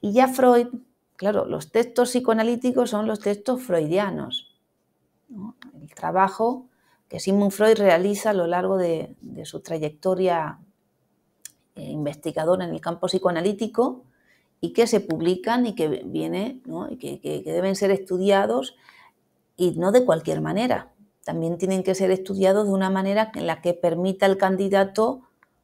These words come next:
articular los conceptos, poder entender cómo ha ido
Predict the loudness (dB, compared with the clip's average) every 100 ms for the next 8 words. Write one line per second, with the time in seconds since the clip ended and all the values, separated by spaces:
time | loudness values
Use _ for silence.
0 | _ _ -6 -2 -2 0 4 4 6 2
1 | 2 0 -2 2 2 2 -2 -2 2 4
2 | 4 2 2 0 4 2 2 0 0 2
3 | 2 2 2 4 4 2